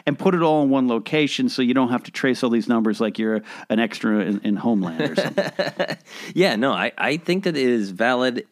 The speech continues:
Speaker 2: that we get some sort of clear path to the First Order. And like I said, there are these big, uh, kind of exciting chunks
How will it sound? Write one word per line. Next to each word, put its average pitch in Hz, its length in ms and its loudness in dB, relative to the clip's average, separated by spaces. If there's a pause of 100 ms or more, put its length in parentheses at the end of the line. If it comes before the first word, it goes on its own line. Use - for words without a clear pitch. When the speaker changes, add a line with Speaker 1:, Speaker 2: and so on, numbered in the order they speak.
Speaker 2:
that 95 420 -2
we 101 200 -2
get 104 300 -2
some 113 240 -6
sort 101 180 -6
of 82 220 -8
clear 127 500 0
path 82 520 -6
to - 40 -14
the 82 100 -10
First - 300 -10
Order. 73 320 -8 (240)
And 98 100 -2
like 87 160 -4
I - 60 -4
said, 127 200 -2
there 82 100 -2
are 82 40 -4
these 82 180 -8
big, 90 600 -6
uh, 90 220 -6
kind 98 200 -8
of 92 60 -2
exciting 104 600 -4
chunks 107 480 -6